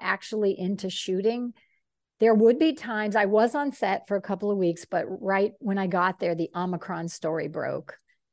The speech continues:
out of South Africa where we were shooting. So it kind of messed us up.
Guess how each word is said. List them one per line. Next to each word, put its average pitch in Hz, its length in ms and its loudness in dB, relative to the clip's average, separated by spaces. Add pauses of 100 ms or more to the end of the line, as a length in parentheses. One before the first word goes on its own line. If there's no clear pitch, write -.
out 190 180 4
of 190 80 2
South 165 320 -6
Africa 165 440 -4
where 147 200 -2
we 180 140 2
were 151 120 -4
shooting. 156 560 -8 (400)
So 160 460 -2
it 165 180 -4 (120)
kind 170 260 -8
of 156 220 -10
messed 170 320 -6
us 160 180 -10
up. 151 280 -8